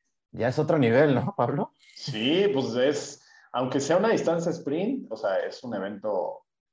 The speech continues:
Speaker 2: de a tope, ¿no? De, de los que dices, "Ahora sí quiero verlo porque van a estar todas, todos y todes", ¿no? <laughs> O sea, va a estar ba-, bastante bueno, ¿no? Este, y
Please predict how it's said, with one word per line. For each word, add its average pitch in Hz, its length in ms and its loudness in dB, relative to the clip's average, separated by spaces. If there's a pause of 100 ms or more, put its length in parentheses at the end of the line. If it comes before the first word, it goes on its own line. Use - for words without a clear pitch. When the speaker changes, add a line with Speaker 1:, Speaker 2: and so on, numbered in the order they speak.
Speaker 2:
de 85 80 -4
a 85 100 -6
tope, 98 300 -2
¿no? 92 240 -4
De, 92 180 -6
de 104 160 -10
los 104 160 -6
que 110 100 -12
dices, 113 240 -6
"Ahora 143 220 2
sí - 180 -8
quiero 180 220 0
verlo 196 260 4
porque 117 360 -4
van 127 140 -6
a 135 40 -4
estar - 340 -2 (380)
todas, 165 600 2
todos 156 460 2
y 95 260 -10
todes", 104 420 -4
¿no? 120 280 -8
<laughs> - 120 -14
O 170 140 -4
sea, - 340 -2 (460)
va 131 60 0
a 131 40 -2
estar 135 200 4
ba-, 117 220 6
bastante 123 440 0
bueno, 110 300 -2
¿no? 117 220 -4
Este, 85 560 -10 (400)
y 98 560 -10